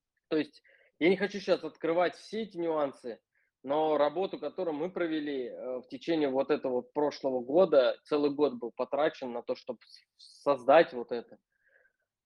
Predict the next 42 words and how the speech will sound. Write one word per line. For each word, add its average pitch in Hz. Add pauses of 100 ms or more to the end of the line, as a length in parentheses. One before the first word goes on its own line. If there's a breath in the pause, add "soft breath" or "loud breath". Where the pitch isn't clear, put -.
(160)
Ой, 135
работы 143
было 156
очень 156
много 127
проведено. 131
Мы, 135
по 139
крайней 151
мере, 147
точно 147
понимаем, 135
что 139
криптовой 135
аудитории 123
нужно 135
и 120
чем 147
её 135
удерживать. 123 (540)
Потому 151
что 156
в 131
любой 156
социальной 156
сети, 156
в 139
любой 143
игре, 170 (460)
э, 123
коллеги, 139
это 147
не, 139
э, 131
основной 165
показатель 156
не 135
количество 156
пользователей, 123
которых 131
вы 127
туда 127